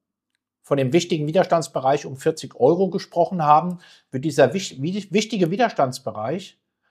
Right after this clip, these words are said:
auch noch durch die achtunddreißig Wochenlinie noch einmal verstärkt. Also insofern brauchen wir uns nicht wundern,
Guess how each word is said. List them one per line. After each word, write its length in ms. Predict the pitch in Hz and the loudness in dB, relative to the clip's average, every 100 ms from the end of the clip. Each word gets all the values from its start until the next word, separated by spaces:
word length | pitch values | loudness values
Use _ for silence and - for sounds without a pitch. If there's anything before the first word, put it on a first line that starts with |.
| _ | _
auch 240 | - 120 135 | 2 4 4
noch 200 | 165 160 | 2 2
durch 220 | 156 - | 0 0
die 160 | 147 123 | -6 -2
achtunddreißig 1000 | 123 - 151 131 107 127 127 120 104 92 | -2 -2 -6 -4 -2 -2 -2 -8 -8 -2
Wochenlinie 880 | 104 - 151 160 170 175 190 190 _ _ _ | -2 -2 -6 -4 -2 0 -2 -4 _ _ _
noch 220 | 131 208 | 6 6
einmal 380 | 214 175 143 120 | 6 4 6 4
verstärkt. 680 | - 110 - 98 87 - _ _ _ _ | 2 -2 -2 -10 -12 -20 _ _ _ _
Also 160 | 143 151 | 2 2
insofern 640 | 135 175 185 180 180 117 | 4 4 6 4 2 -6
brauchen 420 | 127 147 170 165 | 2 4 4 2
wir 80 | 151 | 0
uns 220 | 139 - | -2 -4
nicht 420 | 139 240 - 131 | -2 -2 -4 -4
wundern, 640 | 131 139 143 151 165 175 | -2 0 0 0 -2 -10